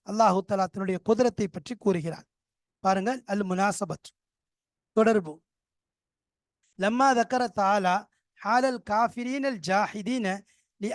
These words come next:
ஆயாத்தில்லா. அல்லாஹு தஆலா கூறிய பொழுது, ஹாலல் காஃபிரீனல் ஜாஹிதீன, அதாவது முரண்டு பிடித்த, பிடிவாதக்காரன், மறுக்கக்கூடிய, பிடிவாதம் கொண்டு மறுக்கக்கூடிய அந்த நிராகரிப்பவர்களுடைய நிலையை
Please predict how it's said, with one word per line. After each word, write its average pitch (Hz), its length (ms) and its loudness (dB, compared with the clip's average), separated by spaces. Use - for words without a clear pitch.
ஆயாத்தில்லா. 190 680 0
அல்லாஹு 240 440 6
தஆலா 240 420 4
கூறிய 247 320 2
பொழுது, 175 320 -2
ஹாலல் 269 420 4
காஃபிரீனல் 247 680 0
ஜாஹிதீன, 190 580 0
அதாவது 226 280 6
முரண்டு 226 380 2
பிடித்த, 202 500 -2
பிடிவாதக்காரன், 208 920 2
மறுக்கக்கூடிய, 208 760 0
பிடிவாதம் 226 500 2
கொண்டு 214 260 0
மறுக்கக்கூடிய 233 640 0
அந்த 208 260 -2
நிராகரிப்பவர்களுடைய 196 920 0
நிலையை 202 400 -2